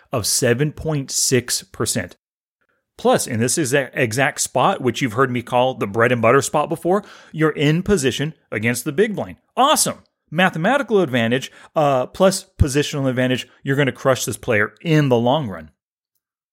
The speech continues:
Now then, let's take that same situation, big blind, uh, or button versus big blind. But let's flip the script. You're in the big blind now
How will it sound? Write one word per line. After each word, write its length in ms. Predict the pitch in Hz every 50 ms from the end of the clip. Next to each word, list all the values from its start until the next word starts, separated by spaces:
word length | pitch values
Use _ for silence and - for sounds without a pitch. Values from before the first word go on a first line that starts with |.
| _ _ _ _ _ _ _ _ _ _ _ _ _
Now 280 | 123 123 139 165 165
then, 160 | 127 107 98 110
let's 160 | 120 - -
take 180 | - 143 135
that 180 | - 120 104 -
same 540 | - - - - 135 117 120 135 156 180 190 - _ _ _ _ _ _ _ _ -
situation, 680 | - - 160 - - 139 117 107 95 - - 85 85
big 160 | 85 117 120 110
blind, 360 | 120 117 113 117 120 117 - _ -
uh, 380 | - 113 101 98 98 - - - -
or 160 | - 123 107
button 280 | 107 104 127 117 101 95
versus 320 | 90 101 92 - 98 87
big 180 | 85 104 95 95
blind. 180 | 95 80 85 - _ - - _
But 80 | -
let's 180 | 139 139 139 -
flip 300 | - - 127 127 143 -
the 80 | - 214
script. 420 | - - - 147 147 156 - - _ _ _ _ _ -
You're 600 | 113 101 104 123 127 139 156 185 208 240 254 - _ _ _ _
in 160 | 170 160 156
the 120 | 151 151 135
big 280 | 117 139 147 147 139
blind 320 | 127 131 127 113 107 101 101
now 260 | 98 98 98 95